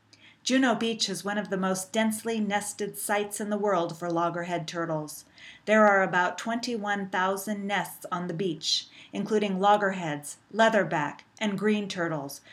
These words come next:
with the animals laying eggs throughout spring and summer. The scale of this nesting would make it an enormous task to relocate the turtles elsewhere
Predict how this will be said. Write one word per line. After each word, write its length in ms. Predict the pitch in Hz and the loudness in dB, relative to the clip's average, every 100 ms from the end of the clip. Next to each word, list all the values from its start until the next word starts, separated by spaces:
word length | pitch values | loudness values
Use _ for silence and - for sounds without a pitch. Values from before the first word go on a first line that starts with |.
| - | -4
with 160 | 202 202 | -2 0
the 140 | 196 | 0
animals 500 | 196 208 214 214 208 | 0 2 4 2 2
laying 280 | 196 185 185 - | 0 -2 0 2
eggs 320 | 208 196 185 | 2 2 -4
throughout 420 | 190 185 175 175 | -2 2 2 0
spring 400 | - 208 202 208 | -8 -6 -6 -6
and 180 | 202 190 | -6 -4
summer. 460 | - 196 170 156 - _ _ _ _ - - | -2 -2 -2 -6 -14 _ _ _ _ -20 -6
The 80 | 190 | -4
scale 480 | - 220 220 233 | -2 2 4 4
of 140 | 220 185 | 4 0
this 180 | 202 202 | -4 -2
nesting 460 | 202 208 240 220 | -2 -2 -2 0
would 180 | 196 175 | 0 0
make 220 | 190 196 | -2 -2
it 80 | 165 | -4
an 100 | 185 185 | -2 -2
enormous 680 | 185 180 196 214 220 - - | -2 0 2 4 2 0 -6
task 480 | 208 175 160 - - | -4 -2 -2 -4 -6
to 120 | 180 | -4
relocate 680 | 202 208 208 208 214 208 196 | 0 4 2 2 -4 -4 -6
the 40 | |
turtles 400 | 190 196 196 196 | -4 -4 -4 -2
elsewhere 560 | 208 214 - 165 156 | 0 0 0 -2 0